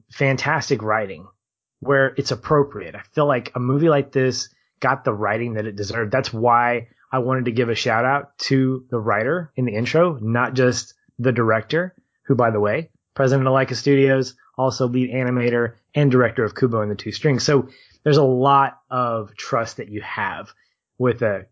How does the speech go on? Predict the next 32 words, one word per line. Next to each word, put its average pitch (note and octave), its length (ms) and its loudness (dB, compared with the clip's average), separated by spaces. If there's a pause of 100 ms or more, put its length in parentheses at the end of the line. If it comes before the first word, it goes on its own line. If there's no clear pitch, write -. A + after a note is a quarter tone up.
(140)
creative B2+ 460 4
mind G#2+ 280 0
like F#2+ 220 -10
that. G2+ 300 0
And B2+ 220 0
to, C3+ 380 4 (360)
to - 80 -2
have E3 160 0
a D#3+ 80 4
writer C3 440 0
that A#2 140 -8
I G#2+ 140 -6
think A2+ 260 -12
supports G#2+ 460 -8
that A2+ 340 -2
the A2+ 100 -4
way G#2+ 380 -2
that, G2 420 -2 (520)
the B2+ 60 2
way B2 120 4
that A2 120 -2
she B2+ 200 0
did, A2+ 400 2 (800)
it C#3 160 0
really C#3+ 460 6
left B2 320 0
me A2+ 120 -4
feeling G#2 480 -4
satisfied G2 840 -2 (840)
on A#2+ 180 2
the G#2 80 0
whole. F#2+ 500 -6